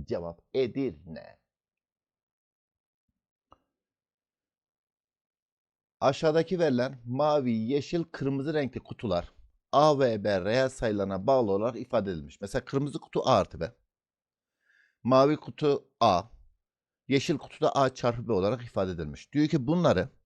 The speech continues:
düzmüşler, e, baştan sona kadar. Ama nasıl dizilmişler? Onu da, e, adam bize burada tanımını vermiş. En büyük olan en önde, en küçük olan da en arkadaymış.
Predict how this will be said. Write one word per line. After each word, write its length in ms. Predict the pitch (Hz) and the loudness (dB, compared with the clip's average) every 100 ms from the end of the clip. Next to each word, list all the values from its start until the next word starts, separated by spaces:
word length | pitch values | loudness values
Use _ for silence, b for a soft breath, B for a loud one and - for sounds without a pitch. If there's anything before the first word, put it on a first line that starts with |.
| _ _ _ _ - | _ _ _ _ -6
düzmüşler, 500 | 110 127 143 127 - - - _ - | 0 0 0 0 0 0 -4 _ -2
e, 260 | 90 87 | 0 2
baştan 320 | 101 98 107 | 0 0 -4
sona 320 | 92 - 90 82 | -6 -4 -6 -2
kadar. 300 | 101 147 - _ _ _ _ _ | -2 -2 -6 _ _ _ _ _
Ama 280 | 98 98 98 | -4 -2 2
nasıl 360 | 139 - 151 107 | 0 2 0 0
dizilmişler? 680 | 107 95 92 87 - 143 - - | 0 0 -2 -4 0 0 -2 -4
Onu 180 | 104 107 | 0 0
da, 160 | 85 - 85 | 0 -2 -4
e, 160 | 82 | -2
adam 280 | - 92 95 | -2 -2 -4
bize 240 | 85 92 85 | -2 -2 0
burada 240 | 90 85 | -2 -2
tanımını 380 | - 87 85 82 | -2 -2 -2 -2
vermiş. 400 | 82 107 123 - _ _ _ _ _ _ _ - | -2 -4 -8 -18 _ _ _ _ _ _ _ 0
En 300 | 147 175 180 | 2 4 2
büyük 340 | 156 135 - | 2 2 0
olan 360 | 117 127 151 170 - | 2 4 2 0 -2
en 160 | 131 139 | 0 2
önde, 460 | 110 85 101 147 - _ _ _ | 0 0 -2 -2 -8 _ _ _
en 260 | 147 175 175 | -2 -2 -2
küçük 360 | - - 120 - | -10 -12 -12 -6
olan 340 | 113 127 170 151 | -2 0 0 0
da 120 | - | 0
en 120 | 120 120 | 0 -2
arkadaymış. 760 | 95 - 78 76 69 67 - | -2 -6 -8 -8 -10 -16 -20